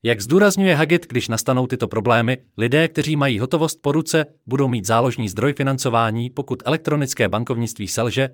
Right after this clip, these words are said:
ale s bezhotovostním systémem C B D C by tyto typy problémů mohly způsobit, že lidé nebudou mít žádný způsob,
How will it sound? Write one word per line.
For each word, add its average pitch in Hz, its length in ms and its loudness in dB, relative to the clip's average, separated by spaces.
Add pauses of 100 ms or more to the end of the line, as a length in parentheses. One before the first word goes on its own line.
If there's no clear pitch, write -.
ale 117 180 0
s 98 60 -6
bezhotovostním 117 600 -2
systémem 123 500 0
C 127 180 0
B 123 160 2
D 123 160 2
C 135 200 2
by 123 120 0
tyto 143 240 -2
typy 139 240 -2
problémů 135 480 2
mohly 117 260 -2
způsobit, 160 580 0
že 113 140 0
lidé 120 280 2
nebudou 135 320 0
mít 113 180 -4
žádný 135 300 2
způsob, - 460 -2